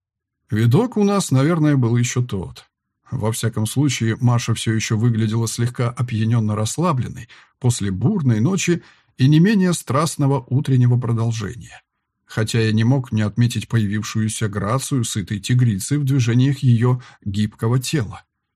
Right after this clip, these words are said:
Именно тигрицы, а не кошки. Было в ее движениях что-то эдакое, грациозно сильное. Не зря говорят, что ночь страсти накачивает женщину какой-то первобытной энергией.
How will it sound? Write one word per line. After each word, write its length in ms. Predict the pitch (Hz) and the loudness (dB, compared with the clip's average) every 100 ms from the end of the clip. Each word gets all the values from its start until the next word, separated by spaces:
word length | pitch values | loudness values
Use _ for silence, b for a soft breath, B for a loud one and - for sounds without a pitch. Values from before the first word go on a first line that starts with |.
| _ - | _ 2
Именно 340 | 117 120 117 | 4 4 2
тигрицы, 640 | 120 117 101 98 110 123 104 | 0 -2 -2 0 0 0 -2
а 100 | 98 | -8
не 120 | 98 | -8
кошки. 500 | - 101 - - - _ _ _ _ _ _ - | -8 -8 -10 -12 -20 _ _ _ _ _ _ -2
Было 320 | 110 214 208 | 0 2 4
в 40 | |
ее 240 | 196 185 175 | 4 4 4
движениях 520 | 165 151 147 147 143 | 4 4 4 4 0
что-то 320 | - 131 123 | 0 -2 2
эдакое, 580 | 123 170 110 - 95 123 | 2 2 0 -4 -12 -10
грациозно 800 | 98 101 113 120 113 180 143 143 | -8 -4 -4 -2 -2 -2 0 -2
сильное. 680 | - - 107 92 - - - _ _ _ _ _ - | -4 -4 -4 -4 -10 -18 -20 _ _ _ _ _ 0
Не 140 | 117 | 4
зря 260 | 123 123 101 | 4 2 -2
говорят, 340 | - 104 135 | -4 -2 -2
что 220 | 127 - 107 | -4 -4 -2
ночь 320 | 110 107 - | 0 -2 -4
страсти 500 | - - 135 135 - | -8 -2 0 0 -2
накачивает 600 | 107 123 151 160 139 131 | 0 0 0 0 2 2
женщину 580 | 117 147 131 - 135 127 B B | 4 2 2 2 2 0 B B
какой-то 420 | - 123 131 131 123 | -6 0 2 2 0
первобытной 920 | - 127 117 113 110 190 160 139 139 | 2 2 2 0 0 -2 2 0 2
энергией. 720 | 127 120 113 85 78 - - | 2 2 2 -4 -12 -20 -20